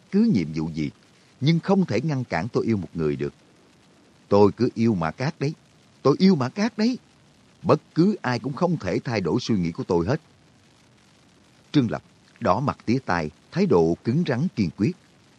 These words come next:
Hai câu cuối cùng gần như là gầm lên vậy. Vừa khéo lúc ấy Mã Cát cũng đi đến cửa, còn chưa vào trong phòng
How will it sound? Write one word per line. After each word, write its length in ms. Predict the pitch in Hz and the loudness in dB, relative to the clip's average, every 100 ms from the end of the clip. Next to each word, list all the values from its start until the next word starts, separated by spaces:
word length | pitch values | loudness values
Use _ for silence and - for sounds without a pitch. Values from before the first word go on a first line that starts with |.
| - | -8
Hai 160 | 139 | -6
câu 160 | - 127 | 0 2
cuối 180 | 175 202 | 2 2
cùng 320 | 98 90 80 82 | 2 0 0 -2
gần 180 | 87 | 0
như 100 | 104 | 0
là 120 | 139 78 | -2 -2
gầm 280 | 82 78 | -2 -2
lên 220 | 82 90 71 | 0 -2 -2
vậy. 120 | 69 - _ _ _ _ _ _ _ _ _ - | -8 -10 _ _ _ _ _ _ _ _ _ 0
Vừa 280 | 104 104 | 4 4
khéo 180 | 95 147 | 4 2
lúc 160 | 170 - | 2 2
ấy 300 | 117 139 170 | 0 0 0
Mã 200 | 90 78 | -2 -4
Cát 320 | - 127 - | -4 -4 -2
cũng 280 | 87 80 113 | -4 -2 0
đi 120 | 107 | 0
đến 160 | 90 156 | -2 -4
cửa, 320 | 76 73 131 - _ _ | -4 -4 -4 -10 _ _
còn 280 | 120 107 104 | 4 4 2
chưa 180 | - 165 | 2 2
vào 100 | 110 | 2
trong 160 | 82 139 | 0 -2
phòng 280 | - 80 | 0 -2